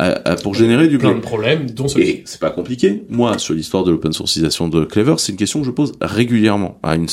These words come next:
Speaker 1: à des salles remplies et je dis, moi, j'ai envie de mettre open, Clever open source demain, qui l'utilise ? La salle entière me lève la main. Qui pr-, sera prêt à payer pour ça ? Zéro personne. Je fais, désolé les gars,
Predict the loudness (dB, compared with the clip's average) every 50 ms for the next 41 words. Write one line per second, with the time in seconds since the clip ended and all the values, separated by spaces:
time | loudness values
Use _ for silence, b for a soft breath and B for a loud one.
0 | -6 -4 -4 -2 0 0 0 0 0 -2 -2 -2 -2 -2 -2 0 2 2 2 0
1 | B B B B B B -4 -2 0 0 -2 -2 B B B B B 0 0 2
2 | 2 2 2 2 0 0 0 0 0 0 -2 -4 -2 -2 -2 -2 -2 -2 -4 -6
3 | -2 0 2 2 4 2 2 0 -2 -2 -4 -4 -4 -4 -4 -4 0 2 2 2
4 | 2 0 -2 -4 -2 0 0 2 0 0 -2 -2 -2 -2 -4 -4 -10 -16 -12 -6
5 | 0 0 2 2 0 0 0 -2 -2 -2 -2 -4 -4 -4 -2 -2 0 0 0 0
6 | -2 B B B B B B B B B B -6 -2 -2 -2 -2 -4 -8 -6 -4
7 | -4 -4 -2 0 0 0 2 2 2 2 2 2 0 -2 -4 0 0 0 0 -2
8 | -4 -4 0 2 4 4 4 2 0 -2 -2 -4 -6 -6 -6 -6 -4 0 2 2
9 | 4 4 6 6 6 6 4 4 2 2 -2